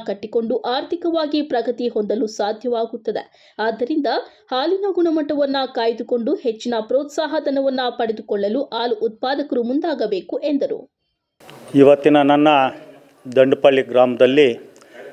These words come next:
Speaker 2: ಇವತ್ತು ಈ ಶುಭ ದಿನದಲ್ಲಿ ಹಾಲು ಉತ್ಪಾದಕರ ಸಹಕಾರ ಸಂಘದ ನೂತನ ಏನು ಸಭಾಭವನ ಅನ್ನ ಕಟ್ಟಿ ಇವತ್ತು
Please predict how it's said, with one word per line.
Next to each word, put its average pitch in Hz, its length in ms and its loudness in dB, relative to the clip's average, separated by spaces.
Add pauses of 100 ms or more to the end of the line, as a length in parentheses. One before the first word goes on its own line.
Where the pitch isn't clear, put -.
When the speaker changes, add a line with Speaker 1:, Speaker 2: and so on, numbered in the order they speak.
(260)
Speaker 2:
ಇವತ್ತು 135 260 6
ಈ 131 80 4
ಶುಭ 123 260 0
ದಿನದಲ್ಲಿ 135 560 4 (2000)
ಹಾಲು 143 200 6
ಉತ್ಪಾದಕರ 139 500 2
ಸಹಕಾರ 131 420 2
ಸಂಘದ 120 580 2 (640)
ನೂತನ 139 380 4 (1120)
ಏನು 143 380 6
ಸಭಾಭವನ 143 840 2 (1040)
ಅನ್ನ 135 140 2 (440)
ಕಟ್ಟಿ 151 300 4
ಇವತ್ತು 131 720 6